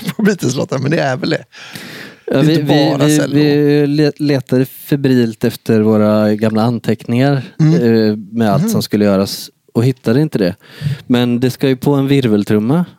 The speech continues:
Speaker 2: det ska på lite mer elgitarr, det ska på lite mer bas på andra delen, det ska på cello, celli menar jag, trumpeti, eh, sång,
Speaker 1: Mm.
Speaker 2: kör.
Speaker 1: Mm.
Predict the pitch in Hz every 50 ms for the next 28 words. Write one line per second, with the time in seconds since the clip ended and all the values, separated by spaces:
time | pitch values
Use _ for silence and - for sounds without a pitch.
0 | _ _ _ - 117 - - - 107 98 - 107 104 101 98 98 98 98 98 95
1 | - - 101 95 95 82 92 95 92 90 90 - 110 123 151 170 _ _ _ _
2 | - - - 107 101 - 107 107 110 117 127 120 104 - - 127 120 107 98 92
3 | 95 92 101 107 - - - - 104 101 98 98 92 92 90 95 90 87 90 95
4 | 107 120 _ - - - - - - - - - _ _ - - 104 90 - -
5 | - - 98 95 95 95 95 98 95 95 95 95 - - _ _ - _ _ _
6 | _ _ _ _ _ _ _ _ - 92 87 - - - - 120 123 131 127 131
7 | 139 139 143 143 139 - _ _ _ - - - - 120 117 113 127 135 135 131
8 | 127 120 117 117 117 120 131 135 - _ _ _ _ - - - 110 101 - 113
9 | 107 104 - _ _ _ _ _ - 135 131 131 127 - _ _ - - - -
10 | - - - - _ _ _ - 120 113 117 113 110 107 107 104 101 101 101 101
11 | 101 101 101 101 101 101 101 101 98 92 - - - 117 110 113 123 127 131 131
12 | 127 _ - - 143 123 120 110 110 110 113 113 117 120 120 - - _ _ _
13 | _ _ _ _ _ _ _ _ _ _ _ _ - - 135 117 107 117 131